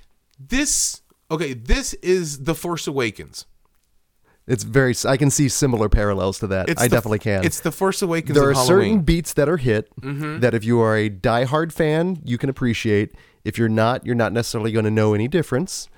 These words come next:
Speaker 2: Um, but also, though, I know for some people, stuff like that can take them out of a film.
Speaker 1: Right.
Speaker 2: You know, because obviously, if this is ignoring all that continuity, again, I'm, we're gonna get into it in spoilers here.
Speaker 1: Mm-hmm.
Speaker 2: We'll, um, and we'll get into those soon because there's a lot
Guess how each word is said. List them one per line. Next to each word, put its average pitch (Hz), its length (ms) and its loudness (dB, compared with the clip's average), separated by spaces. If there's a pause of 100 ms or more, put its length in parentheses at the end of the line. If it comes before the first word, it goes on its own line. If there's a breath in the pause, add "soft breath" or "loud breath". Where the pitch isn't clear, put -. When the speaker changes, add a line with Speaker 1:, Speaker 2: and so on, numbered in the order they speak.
(320 soft breath)
Speaker 2:
Um, 107 320 2
but - 200 4
also, 151 520 0
though, 123 180 4
I 139 80 2
know 226 180 2
for - 140 -4
some 214 240 -2
people, 135 320 0
stuff - 300 -4
like 135 140 -2
that 127 240 -2
can 147 280 0
take 127 240 -6
them 117 140 -2
out 107 140 0
of 98 80 -4
a 101 60 -2
film. 90 500 -6
Speaker 1:
Right. 113 220 -6 (340 soft breath)
Speaker 2:
You 107 100 0
know, 110 100 4
because 110 320 0
obviously, 143 520 2
if 110 80 0
this 156 180 -4
is 156 80 -6
ignoring 165 580 2
all 147 120 0
that 139 140 0
continuity, 139 600 0 (440 soft breath)
again, 110 500 2
I'm, 110 200 0
we're 120 140 0
gonna 127 140 4
get 131 140 2
into 135 240 0
it - 40 0
in 110 100 -2
spoilers 123 560 0
here. 110 180 2
Speaker 1:
Mm-hmm. 107 140 4
Speaker 2:
We'll, 117 160 0 (220 loud breath)
um, 107 300 0
and 117 120 2
we'll 131 120 4
get 123 160 2
into 113 140 2
those 113 240 2
soon 127 320 2
because 113 260 0
there's 120 140 0
a 113 40 -2
lot 107 480 0